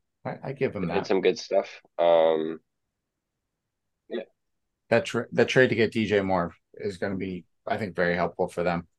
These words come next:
Speaker 2: Yeah, for sure.
Speaker 1: Um, I agree with Jacksonville being the team on the rise. Um, the team that, in my opinion, that stayed still was the,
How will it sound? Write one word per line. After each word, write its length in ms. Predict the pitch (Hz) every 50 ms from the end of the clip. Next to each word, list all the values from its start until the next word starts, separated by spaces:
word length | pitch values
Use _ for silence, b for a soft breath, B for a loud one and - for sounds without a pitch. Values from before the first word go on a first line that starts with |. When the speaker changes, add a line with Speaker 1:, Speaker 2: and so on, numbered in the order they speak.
| _ _ _ _
Speaker 2:
Yeah, 340 | - 101 92 - 76 73 - - - _ _ _ _ _
for 140 | - 92 85
sure. 220 | - - 82 78 - _ _ _ _ _ _ _ _ _ _ _ _ _ _ -
Speaker 1:
Um, 500 | 110 117 113 101 98 92 90 87 82 95 - _ _ _ _ -
I 140 | 113 113
agree 360 | 113 110 - - - 113 110 104
with 180 | 98 98 95 _ _ _
Jacksonville 500 | - 117 98 98 92 - 107 98 95 98
being 180 | 90 104 95 87
the 80 | 92 90
team 240 | - - 98 95
on 80 | 92 90
the 100 | 90 90
rise. 460 | 90 95 95 95 92 90 90 - - _ _ _ _ _ _ _ _ _ _ _ _ _ _ _ _ _ _ _
Um, 480 | - 90 90 87 87 87 85 80 78 85 - _ _ _ _ _ _ -
the 140 | 104 101 101
team 260 | - - 127 120 120
that, 180 | 123 120 107 -
in 80 | 107
my 120 | 104 101 104
opinion, 460 | 101 87 - 127 110 104 104 98 92
that 220 | 92 90 87 - -
stayed 300 | - - 104 101 95 -
still 280 | - - 101 95 95
was 180 | 95 92 85 -
the, 220 | - 92 82 -